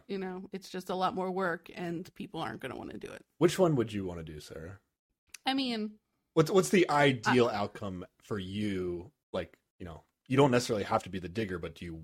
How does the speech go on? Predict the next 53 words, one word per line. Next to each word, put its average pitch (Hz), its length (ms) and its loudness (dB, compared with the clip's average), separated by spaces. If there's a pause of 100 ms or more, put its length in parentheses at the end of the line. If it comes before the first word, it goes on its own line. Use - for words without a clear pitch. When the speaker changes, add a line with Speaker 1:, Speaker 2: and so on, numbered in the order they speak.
Speaker 2:
want 92 240 -2
your 87 120 -10
tribe, 82 260 -6 (300)
two 113 100 -6
people 92 240 -8
to 85 60 -8
volunteer 80 460 -8
and 80 120 -14 (180)
dig? 76 300 -14 (380)
Speaker 1:
Well, 233 160 -6
that 262 180 -2
just 233 260 -6 (380)
seems 220 320 -10
like 180 420 -4 (280)
two 196 160 -8
people 202 240 -6
are 175 80 -6
gonna 180 160 -6
be 170 100 -6
real 160 220 -6
tired 160 440 -6
for 165 120 -8
no 160 120 -6
good 151 180 -12
reason, 175 500 -8
and 156 260 -8 (680)
I 175 120 -4
like 156 300 -8
to 190 120 -8
solve 175 340 -6
puzzles. 202 640 -4 (180)
Speaker 2:
That's 156 200 8
Speaker 1:
So 151 100 6
I - 20 12
Speaker 2:
partially 147 260 8
Speaker 1:
feel 113 60 8
Speaker 2:
what 107 100 8
Speaker 1:
like 101 140 10
Speaker 2:
I'm 101 60 2
thinking 92 340 -4
too. 92 220 -4
Yeah, 87 120 -6
like, 90 140 -4
I 92 60 -2
kinda 107 240 -2
just - 120 4
Speaker 1:
Yeah, - 80 4
Speaker 2:
wanna 98 100 4
Speaker 1:
like 95 120 0
Speaker 2:
do 101 160 0
the 98 80 -4
puzzle. 107 380 0 (200)
Speaker 1:
<laughs> 151 140 2